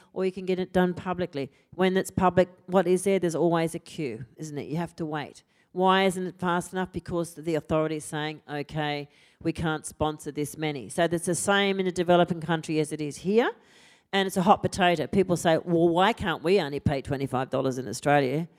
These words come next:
But you think about how much it costs to run a hospital or an eye clinic or an eye department or an operating theatre and all the staff and all the people that are included in it.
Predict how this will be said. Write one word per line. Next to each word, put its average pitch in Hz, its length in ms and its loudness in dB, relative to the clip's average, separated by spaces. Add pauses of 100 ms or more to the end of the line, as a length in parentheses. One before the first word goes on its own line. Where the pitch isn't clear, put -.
(160)
But - 180 4
you 302 200 8
think - 260 -2
about 196 280 4
how 190 280 2
much 180 280 -4
it - 60 -8
costs 170 240 -2
to 160 100 -6
run 156 160 0
a 151 40 -4
hospital 165 520 -2
or 151 140 0
an 147 80 -2
eye 156 180 0
clinic 151 360 -10
or 139 80 -2
an 147 80 -2
eye 156 160 2
department 147 460 -4
or 139 60 -2
an 151 80 0
operating 160 480 2
theatre 143 380 -6
and 135 180 -6
all 180 260 8
the 165 120 -2
staff 135 380 -4
and 120 80 -6
all 165 200 4
the 160 80 0
people 156 340 -4
that 143 100 -6
are 135 40 -10
included 175 420 -6
in 117 100 -12
it. 156 160 -12